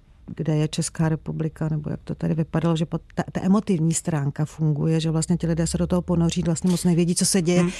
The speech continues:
Speaker 1: ale něco s-,
Speaker 2: Já
Speaker 1: něco
Speaker 2: si
Speaker 1: jinak.
Speaker 2: myslím, že
Speaker 1: Hmm.
Speaker 2: ta otáz-, že jsem tu otázku jenom blbě položil. Já,
Speaker 1: Aha.
Speaker 2: já jako nemyslím, že bys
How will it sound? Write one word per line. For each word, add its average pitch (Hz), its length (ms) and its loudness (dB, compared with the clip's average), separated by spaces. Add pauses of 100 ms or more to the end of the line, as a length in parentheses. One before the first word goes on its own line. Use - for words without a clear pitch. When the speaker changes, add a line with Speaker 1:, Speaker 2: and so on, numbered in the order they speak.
(440)
Speaker 1:
ale 190 160 0
něco 175 240 0
s-, - 100 -4
Speaker 2:
Já 190 60 2
Speaker 1:
něco 170 120 4
Speaker 2:
si 185 60 2
Speaker 1:
jinak. 180 100 4
Speaker 2:
myslím, 180 260 2
že 190 100 2
Speaker 1:
Hmm. 208 220 4
Speaker 2:
ta 185 80 2
otáz-, 185 320 -2
že 165 80 -2
jsem 196 100 2
tu 208 60 0
otázku 202 300 0
jenom 202 120 2
blbě 185 220 2
položil. 190 420 0
Já, 175 80 2
Speaker 1:
Aha. 175 180 2
Speaker 2:
já 175 140 0
jako 180 180 -2 (520)
nemyslím, 185 680 2
že 180 100 0
bys 185 320 -2